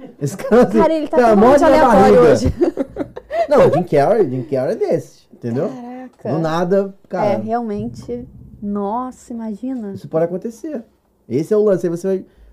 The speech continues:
Speaker 1: você vai ficar sem reação. Diferente de pessoas mais celebridades
Speaker 2: Cara, imagina
Speaker 1: mais
Speaker 2: se eu tô
Speaker 1: normais.
Speaker 2: trabalhando, aparece o Harry Styles na minha frente. Eu vou ser
Speaker 1: E
Speaker 2: demitida.
Speaker 1: você não quer trabalhar lá, tá vendo?
Speaker 2: Eu vou ser demitida, com certeza
Speaker 1: Pois é.
Speaker 2: absoluta. <laughs> Não tem como.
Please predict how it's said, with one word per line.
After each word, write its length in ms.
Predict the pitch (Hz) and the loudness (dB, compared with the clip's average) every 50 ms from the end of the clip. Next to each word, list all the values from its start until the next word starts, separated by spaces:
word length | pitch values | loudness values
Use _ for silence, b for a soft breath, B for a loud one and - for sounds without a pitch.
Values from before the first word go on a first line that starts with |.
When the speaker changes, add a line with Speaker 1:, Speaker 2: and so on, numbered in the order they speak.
| b b | b b
Speaker 1:
você 140 | _ - 170 | _ -10 -8
vai 80 | 185 185 | -8 -6
ficar 100 | 202 190 | -8 -6
sem 140 | - 208 196 | -4 -4 -4
reação. 520 | 208 233 233 - - - 214 202 185 b b b b b _ _ _ _ _ 92 | -4 -4 -8 -10 -8 -8 -6 -6 -8 b b b b b _ _ _ _ _ -18
Diferente 640 | 131 127 113 120 117 110 131 135 127 123 127 127 143 | -16 -16 -14 -10 -4 0 2 2 2 2 -2 -4 -8
de 60 | 147 | -12
pessoas 360 | 143 170 170 - - 170 165 | -8 -8 -8 -6 -6 -6 -6
mais 360 | 165 170 170 170 175 175 165 - _ _ _ _ _ - | -4 -4 -4 -4 -4 -4 -6 -10 _ _ _ _ _ -14
celebridades 300 | - 139 139 143 143 139 330 | -8 -6 -6 -6 -4 -2 -2
Speaker 2:
Cara, 80 | 330 294 | 0 0
imagina 180 | 285 254 277 294 | -2 -2 -2 -2
Speaker 1:
mais 80 | 339 - | -2 -2
Speaker 2:
se 60 | 370 | -4
eu 40 | - | -6
tô 40 | 339 | -6
Speaker 1:
normais. 140 | 320 - 302 | -6 -4 -4
Speaker 2:
trabalhando, 340 | 277 254 262 247 254 262 | -2 -2 -2 -4 -4 -6
aparece 340 | 269 262 262 233 254 247 - | -6 -4 -2 -2 -2 -2 -4
o 40 | 254 | -4
Harry 160 | 247 247 269 | -2 -2 -2
Styles 380 | 285 - - 254 240 240 233 226 | -4 -4 -4 -4 -4 -2 -2 -4
na 60 | 226 | -6
minha 120 | 220 220 | -8 -8
frente. 480 | 214 - 220 208 196 196 185 - _ _ _ _ _ _ _ _ _ _ _ _ _ _ _ _ _ _ _ _ _ _ - | -8 -8 -10 -8 -8 -10 -12 -16 _ _ _ _ _ _ _ _ _ _ _ _ _ _ _ _ _ _ _ _ _ _ -2
Eu 140 | - 226 240 | 0 0 0
vou 120 | 233 254 | 0 -2
ser 140 | 254 - 269 | -2 -2 -2
Speaker 1:
E 20 | 220 | 0
Speaker 2:
demitida. 300 | 233 233 247 269 156 151 | 0 0 0 0 0 0
Speaker 1:
você 140 | 311 269 170 | 2 2 2
não 100 | 170 160 | 2 2
quer 120 | 170 160 | 0 2
trabalhar 320 | 135 175 175 180 180 185 196 | 2 2 0 2 2 2 2
lá, 180 | 208 190 - | 2 2 2
tá 80 | - 151 | 0 0
vendo? 260 | 143 185 208 202 165 | 0 2 2 2 2
Speaker 2:
Eu 80 | 285 285 | 0 0
vou 100 | 277 339 | 0 -2
ser 140 | - 359 294 | -2 -2 -4
demitida, 500 | 302 339 359 392 392 - 427 392 359 - | -2 0 -2 -2 0 -2 -2 -2 0 -2
com 100 | 285 285 | -2 -2
certeza 340 | 294 370 359 370 370 330 339 | -4 -4 -4 -2 -2 -2 0
Speaker 1:
Pois 60 | 311 359 | 0 0
é. 40 | - | 0
Speaker 2:
absoluta. 440 | 381 349 330 311 311 - 233 208 208 208 _ _ _ _ _ _ _ _ _ | 0 -2 -2 -2 -4 -4 -8 -8 -8 -12 _ _ _ _ _ _ _ _ _
<laughs> 380 | _ _ _ _ _ _ - | _ _ _ _ _ _ -6
Não 180 | 277 247 254 247 | -6 -6 -6 -6
tem 140 | - 269 269 | -8 -8 -10
como. 460 | - - 214 208 208 214 202 202 | -8 -14 -12 -12 -12 -12 -16 -16